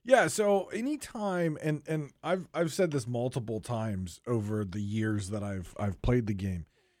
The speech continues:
Sea of Thieves does an excellent job of trying to figure out new ways for people to be able to play their game, regardless of exceptionality. How can we make our game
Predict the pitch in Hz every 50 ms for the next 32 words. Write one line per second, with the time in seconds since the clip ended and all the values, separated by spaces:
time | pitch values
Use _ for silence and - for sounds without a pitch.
0 | _ _ _ _ _ - - 247 254 196 - 214 196 175 143 131 147 131 127 123
1 | - - 131 131 - 170 156 127 110 101 117 113 110 110 107 104 95 - - 110
2 | 104 - - - - 139 131 135 151 170 165 156 - - - 147 131 123 120 120
3 | 113 107 - _ _ _ _ _ _ _ - - 170 170 170 175 151 131 113 107
4 | 117 123 139 180 240 269 254 196 170 143 131 127 123 120 117 - - _ _ _
5 | _ _ _ _ - 147 127 - - - 147 131 151 139 131 139 131 117 117 117
6 | 87 - 127 113 107 107 98 95 95 85 82 78 107 127 139 131 110 - 147 143
7 | 175 202 190 202 190 - 185 160 156 135 - - 139 131 - - 151 135 123 110
8 | 113 113 113 113 113 113 101 - _ _ _ _ _ _ _ _ _ _ _ _
9 | _ _ _ _ - - - - 165 180 202 233 240 - - 220 185 170 160 165
10 | 175 175 165 156 151 147 139 147 139 139 135 123 127 127 123 120 113 113 113 107